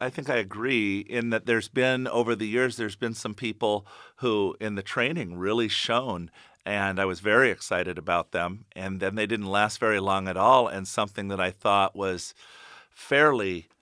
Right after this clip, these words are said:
light in severity sent them home, and they just never went back. And I kept thinking, "Okay, you're gonna find a new place, reimplant," and they didn't. And there's other people that were, um, t-, uh,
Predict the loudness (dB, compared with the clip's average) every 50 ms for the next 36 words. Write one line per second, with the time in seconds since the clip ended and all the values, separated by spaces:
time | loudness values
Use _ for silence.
0 | _ _ _ _ -18 -14 -6 -2 2 4 4 4 4 2 -2 _ -10 -12 -12 -14
1 | _ _ -6 -4 -2 -2 -2 -4 -6 -10 -12 -10 -8 -6 -2 0 4 4 4 4
2 | 4 2 0 -2 -4 -6 -8 -12 _ _ _ _ _ _ _ _ _ _ _ _
3 | _ _ -14 -4 -2 -2 -2 -2 -2 -6 -8 -6 -4 -4 -2 -2 -2 -2 -2 -2
4 | 0 0 0 0 0 -2 -4 -6 -6 -8 -8 -8 -8 -8 -8 -6 -6 -4 -2 0
5 | 2 2 2 2 2 0 0 -2 -4 -2 -2 -2 -2 -2 -2 -2 0 2 4 4
6 | 2 2 0 -4 -8 -8 -6 -6 -6 -6 -6 -8 -10 -8 -8 -8 -10 -8 -6 -6
7 | -6 -6 -6 -6 -4 -4 -4 -2 -2 0 2 2 2 0 -4 -10 -20 -20 -20 _
8 | _ 0 2 2 2 2 0 0 0 -2 -2 0 2 4 6 6 6 4 2 0
9 | 0 -2 -2 0 0 0 0 0 -2 0 0 0 2 2 0 0 -2 -6 -8 -12
10 | -18 -20 -10 -6 -4 -2 0 0 2 2 4 4 4 2 0 0 -4 -6 -4 -2
11 | -2 -2 0 0 0 0 0 2 2 4 4 2 0 -2 _ -20 -20 -20 -20 -20
12 | -20 -20 -20 -20 _ _ _ _ _ -8 -8 -8 -8 -10 -12 -14 -16 -16 -16 -14
13 | -14 -12 -12 -12 -12 -12 -14 -12